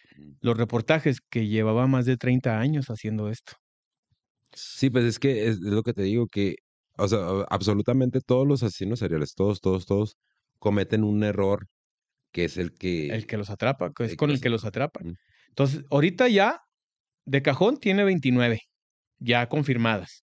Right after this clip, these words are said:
Speaker 1: Esas sí ya es
Speaker 2: Esas ya están confirmadas. Más aparte, al terminar de hacer la revisión de los cuatro mil restos óseos que,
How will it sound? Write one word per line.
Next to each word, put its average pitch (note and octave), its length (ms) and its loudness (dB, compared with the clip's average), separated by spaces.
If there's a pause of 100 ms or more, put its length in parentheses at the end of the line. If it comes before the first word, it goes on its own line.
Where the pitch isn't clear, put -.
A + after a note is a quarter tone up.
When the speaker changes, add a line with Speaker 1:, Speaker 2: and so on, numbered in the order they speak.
Speaker 1:
Esas G2 220 0
sí G2+ 140 -4
ya F#2 100 0
es - 180 -8
Speaker 2:
Esas A#2 260 0
ya B2+ 80 2
están C3 220 0
confirmadas. A2 640 -6 (420)
Más A#2 260 0
aparte, C#3 680 2 (140)
al A#2+ 140 -4
terminar A2+ 440 0
de C#3+ 140 2
hacer C3+ 180 0
la C#3+ 100 2
revisión B2 440 0
de C#3 80 0
los C#3 100 -2 (140)
cuatro A2 320 -2
mil A#2 180 0
restos C#3+ 440 -2
óseos C#3 360 0
que, G#2 240 -6